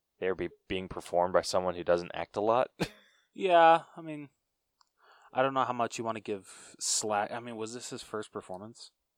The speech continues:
Speaker 1: No, he
Speaker 2: Okay.
Speaker 1: had one performance before this.
Speaker 2: Okay.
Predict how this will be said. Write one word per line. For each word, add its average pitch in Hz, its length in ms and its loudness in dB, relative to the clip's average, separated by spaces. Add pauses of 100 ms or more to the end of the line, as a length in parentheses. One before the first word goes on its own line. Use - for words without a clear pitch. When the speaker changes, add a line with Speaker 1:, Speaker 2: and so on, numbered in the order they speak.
(840)
Speaker 1:
No, 92 800 0
he 95 120 -4
Speaker 2:
Okay. 90 60 -4
Speaker 1:
had 98 200 6
one 92 200 2
performance 87 520 -2
before - 440 -6
this. - 480 -8
Speaker 2:
Okay. 92 240 -8